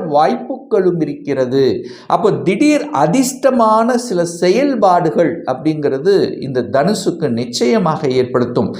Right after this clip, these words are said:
அதாவது எதிர்பார்க்காத சில நல்ல விஷயங்கள் நடக்கக்கூடிய அமைப்பு.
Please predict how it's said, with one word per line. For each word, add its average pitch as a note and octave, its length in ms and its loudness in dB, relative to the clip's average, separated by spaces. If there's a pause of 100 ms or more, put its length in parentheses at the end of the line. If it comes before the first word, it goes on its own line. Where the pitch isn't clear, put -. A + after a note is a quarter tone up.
(260)
அதாவது G3+ 380 4 (440)
எதிர்பார்க்காத B3 1080 2
சில G#3 240 -4 (160)
நல்ல B3+ 420 2
விஷயங்கள் F#3 720 2
நடக்கக்கூடிய C#3+ 680 0
அமைப்பு. B2+ 400 2